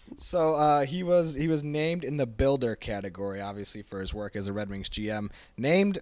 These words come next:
Red Wings general manager in nineteen ninety-seven, spent twenty-two seasons with the Wings and won three Stanley Cups during that time. Obviously, the Red Wings' first Stanley Cup in that run of four and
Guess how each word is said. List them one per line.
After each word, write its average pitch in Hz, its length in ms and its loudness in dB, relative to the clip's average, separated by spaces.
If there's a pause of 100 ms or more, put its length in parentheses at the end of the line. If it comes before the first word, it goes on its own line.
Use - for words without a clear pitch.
Red 135 180 0
Wings 131 160 -2
general 127 280 0
manager 123 360 0
in 127 140 0
nineteen 127 320 -4
ninety-seven, 117 560 -4
spent 117 320 -8
twenty-two 175 560 0
seasons 151 480 -2
with 143 200 -2
the 139 100 -2
Wings 127 400 -4
and 113 240 -10
won 117 320 -6 (600)
three 131 600 -2 (340)
Stanley 104 420 -6
Cups 107 340 -6 (100)
during 135 320 2
that 123 260 -2
time. 120 380 -2 (1200)
Obviously, 104 500 -2
the 101 100 -2
Red 110 160 4
Wings' 104 220 4
first - 560 8
Stanley 120 380 -4
Cup 117 240 4
in 117 100 6
that 110 140 2
run 110 220 4
of 104 120 0
four 113 480 8
and 101 400 0